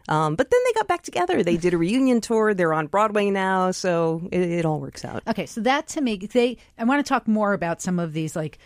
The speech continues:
Speaker 2: teams of women and communities of women. But before we do, I wanna s-, stay at kind of the beginning of this arc, because I'm seeing s-, two things that for me are really juxtaposed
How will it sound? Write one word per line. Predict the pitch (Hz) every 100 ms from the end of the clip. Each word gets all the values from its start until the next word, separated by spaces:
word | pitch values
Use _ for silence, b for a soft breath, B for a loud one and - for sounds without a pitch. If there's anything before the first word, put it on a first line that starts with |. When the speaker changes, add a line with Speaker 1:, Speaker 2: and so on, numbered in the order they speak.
| b b -
Speaker 2:
teams | - 233 220 185
of | 165 139
women | 170 147 123
and | 123
communities | 175 185 170 151 139
of | 135
women. | 147 131 117
But | 151 151
before | 185 - 240
we | 254
do, | 202 156 120 B B B
I |
wanna | 175 202 220 190
s-, | - - - _ _
stay | - - - 240 247
at | 220 196
kind | 208 190
of |
the | 165
beginning | 147 135 170 165 151 -
of | 151 131
this | 147 - -
arc, | 165 139 - - _ b b b
because | 180 190 170 - _ - _
I'm | 196 196
seeing | - 269 277
s-, | 269 - - -
two | - 254
things | - 240 190 -
that | 170
for | -
me | 196 202
are | 190
really | 170 175
juxtaposed | 170 165 147 - 170 175 160 147 -